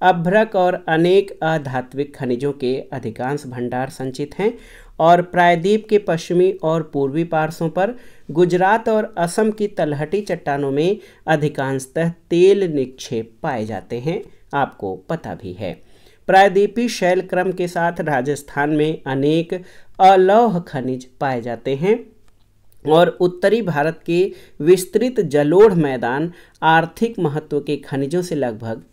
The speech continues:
विहीन हैं और ये विभिन्नताएं खनिजों की रचना में अंतर्ग्रस्त भूगर्भिक संरचना, प्रक्रियाओं और समय के कारण से उत्पन्न होती हैं। दोस्तों, जो विंध्य क्रम की शैल हैं,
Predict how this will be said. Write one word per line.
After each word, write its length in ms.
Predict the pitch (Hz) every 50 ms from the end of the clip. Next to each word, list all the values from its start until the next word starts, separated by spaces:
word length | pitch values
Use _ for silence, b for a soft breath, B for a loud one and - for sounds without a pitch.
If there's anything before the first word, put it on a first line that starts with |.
| - 147
विहीन 400 | 139 156 147 120 127 113 104 95
हैं 240 | 101 113 92 - - b b b b b b b b
और 300 | 147 147 156 151 151 147 - -
ये 280 | 160 151 180 214 226 233
विभिन्नताएं 800 | 208 185 190 160 143 165 165 160 156 156 - 135 139 147 160 160
खनिजों 420 | 160 - 151 135 135 127 135 139 135
की 120 | - 139
रचना 380 | 127 127 123 - - 147 151 156
में 300 | 151 151 160 180 190 185 B B B B B B
अंतर्ग्रस्त 880 | - 185 190 196 185 190 226 240 226 220 170 156 147 151 160 160 - -
भूगर्भिक 720 | 160 131 127 135 151 170 156 143 143 131 127 127 139 131 -
संरचना, 540 | - 135 127 127 131 135 - - 156 156 165 - - -
प्रक्रियाओं 680 | - 151 143 151 - 135 127 127 131 131 135 139 156 160 156 -
और 320 | 143 123 123 127 139 165 165 b b b b b
समय 420 | - - - 190 190 196 202 202 196
के 260 | 190 - 135 113 123 127 - -
कारण 320 | - 151 139 120 127 123
से 260 | 110 - - 107 104 101 - -
उत्पन्न 380 | 170 170 - - - 113 104 104
होती 300 | 104 90 85 - 95 87
हैं। 240 | 92 107 87 - - b b b b b b b b b b
दोस्तों, 340 | 165 185 208 208 - 254 262
जो 160 | 254 240 254 247
विंध्य 480 | 180 160 147 208 233 247 214 180 185
क्रम 280 | 180 - 180 185 185 175
की 360 | 175 175 165 165 170 - - _ -
शैल 340 | - - 160 147 143 139 135
हैं, 280 | 127 147 160 185 202